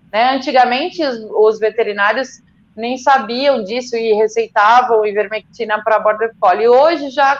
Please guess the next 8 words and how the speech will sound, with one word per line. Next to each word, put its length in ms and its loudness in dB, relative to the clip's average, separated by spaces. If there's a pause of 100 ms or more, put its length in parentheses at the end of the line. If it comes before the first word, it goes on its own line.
com 60 0
a 140 4
difusão 500 -6
da 100 0
raça 560 0
e 40 -20
tal, 360 0 (320)
ah, 1120 4